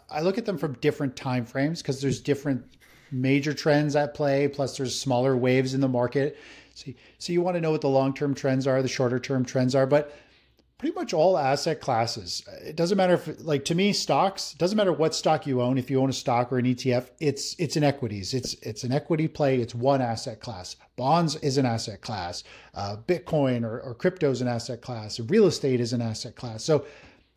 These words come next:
um, what I, what I like to do is just look at what the stock market is doing.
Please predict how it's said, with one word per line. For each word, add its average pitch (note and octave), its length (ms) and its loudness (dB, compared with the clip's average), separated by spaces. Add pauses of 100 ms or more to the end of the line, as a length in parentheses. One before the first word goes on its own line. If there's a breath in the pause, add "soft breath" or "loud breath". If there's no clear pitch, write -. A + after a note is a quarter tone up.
(180)
um, C#3+ 420 2
what G3 260 0
I, F3+ 180 6 (120)
what D#3+ 160 2
I E3 80 4
like D3+ 200 2
to C3 80 -8
do E3 200 4
is C#3+ 80 4
just C3 280 -4
look D#3+ 500 0
at C3+ 420 0
what C3+ 260 -6
the B2 80 -6
stock E3+ 360 0
market F3 300 0
is C#3+ 100 -4
doing. C3+ 440 4